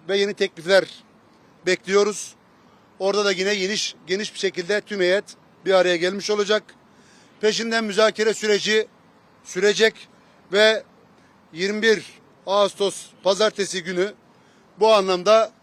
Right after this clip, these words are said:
sürecin nihayete ereceği, yirmi iki Ağustos Salı günü ise sürecin mutabakatla sonuçlanıp sonuçlanmayacağı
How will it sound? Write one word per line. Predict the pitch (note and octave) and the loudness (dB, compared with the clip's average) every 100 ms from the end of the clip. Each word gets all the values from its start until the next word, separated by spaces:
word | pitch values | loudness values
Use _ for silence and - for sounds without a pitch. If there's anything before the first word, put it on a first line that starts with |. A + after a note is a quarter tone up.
| _ _ _ | _ _ _
sürecin | - G3+ G3 F#3 G#3 | -4 0 0 0 2
nihayete | G3 G3 F#3+ F3+ | 4 6 4 2
ereceği, | F#3+ E3+ E3 F#3+ F3 G#3 G#3+ F#3 | 2 2 2 0 2 2 0 -2
yirmi | G3 G#3 | -6 -6
iki | - A3+ | 0 2
Ağustos | G3 - F#3+ F3+ - - - _ | 2 0 -6 -6 -12 -20 -20 _
Salı | - G3+ G#3+ | -6 0 0
günü | A3 F#3 F3 | 0 -2 -4
ise | F#3+ - G3 A3 - _ _ _ | -4 -4 0 0 -2 _ _ _
sürecin | - A3 A3 D#3 G3+ G#3+ - _ _ _ _ | -10 0 0 2 -2 -2 -10 _ _ _ _
mutabakatla | F#3+ G#3 G#3 G3+ - G3+ G#3 | -4 2 4 4 0 -2 -2
sonuçlanıp | F#3 F#3+ G3 - F#3+ F3+ | -4 -4 -4 -4 -4 -4
sonuçlanmayacağı | F#3+ F#3+ - G3+ F#3+ F#3 D#3+ D#3+ F3 | -4 -4 0 0 2 0 2 0 -2